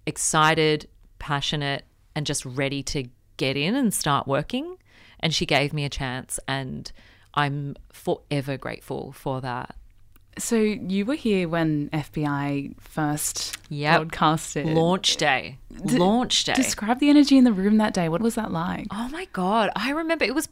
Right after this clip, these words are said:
Speaker 1: packed. Like, the studio that we're in now, it was packed to the brim with people, and people were spilling in and out from the street. They were going through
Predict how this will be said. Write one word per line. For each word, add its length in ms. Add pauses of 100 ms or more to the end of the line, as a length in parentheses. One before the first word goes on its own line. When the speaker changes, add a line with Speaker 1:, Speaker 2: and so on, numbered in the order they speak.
Speaker 1:
packed. 880
Like, 160
the 60
studio 420
that 140
we're 120
in 260
now, 600 (1040)
it 140
was 280 (320)
packed 640
to 100
the 100
brim 340
with 160
people, 520
and 160
people 400
were 280 (600)
spilling 680 (160)
in 480
and 260
out 400
from 200
the 80
street. 1160
They 160
were 100
going 360
through 220